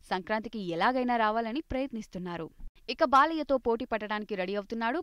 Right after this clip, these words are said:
పవర్ స్టార్ పవన్ కళ్యాణ్. పవన్, వేణు శ్రీరామ్తో చేస్తున్న వకీల్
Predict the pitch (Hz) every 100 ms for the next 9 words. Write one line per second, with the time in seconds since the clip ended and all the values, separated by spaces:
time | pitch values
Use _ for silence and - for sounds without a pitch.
0 | - 208 214 - 202 - 185 202 190 165
1 | 156 160 - - - 277 311 330 277 233
2 | 262 - 233 220 214 214 208 196 - 202
3 | 185 175 220 302